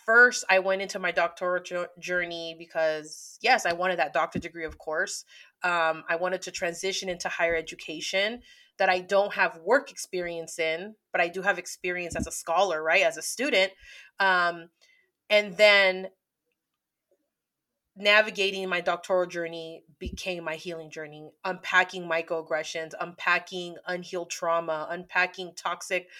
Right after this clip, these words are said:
workplace environment. I mean, and, and I learned it from Black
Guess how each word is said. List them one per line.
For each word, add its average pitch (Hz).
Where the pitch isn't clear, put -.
workplace 180
environment. 170
I 185
mean, 185
and, 202
and 202
I 190
learned 202
it 190
from 170
Black 180